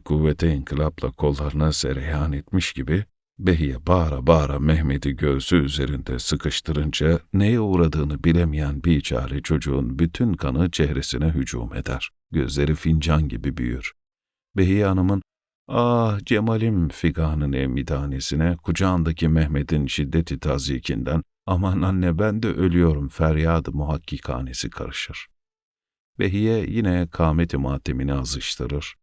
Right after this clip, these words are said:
Bayılmak derekelerine gelir. O aralık ne yaptığını bilmez bir halde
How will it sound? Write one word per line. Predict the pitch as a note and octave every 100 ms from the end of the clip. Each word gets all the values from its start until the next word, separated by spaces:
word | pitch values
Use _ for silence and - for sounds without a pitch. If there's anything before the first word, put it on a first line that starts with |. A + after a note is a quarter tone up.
| _ _ _ _ _
Bayılmak | E2+ E2 D2 D2 D#2 -
derekelerine | D2 C#2 - - C#2+ D#2 D2
gelir. | C#2 B1 - - _ _ _ _ _ _ -
O | C#3
aralık | G2 E2 D#2 -
ne | F2
yaptığını | F2+ - C2+ C2+ B1
bilmez | C2 E2 D#2 C#2+
bir |
halde | C#2 A1 A#1+ G2+